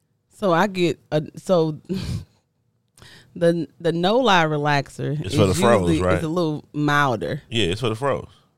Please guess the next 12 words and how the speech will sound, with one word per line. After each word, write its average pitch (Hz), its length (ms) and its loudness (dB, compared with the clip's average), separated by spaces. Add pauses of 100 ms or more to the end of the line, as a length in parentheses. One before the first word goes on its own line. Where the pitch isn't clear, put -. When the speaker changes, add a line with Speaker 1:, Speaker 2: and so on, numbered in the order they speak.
(640)
Speaker 1:
And 156 320 0
it's 165 180 -2
good 180 320 0
for 160 140 -4
sensitive 170 520 -2
scalps. - 520 -2
But, 156 340 -2
um, 139 540 -2 (960)
so 214 200 2
the 185 100 2
difference 254 420 -2
between 175 520 0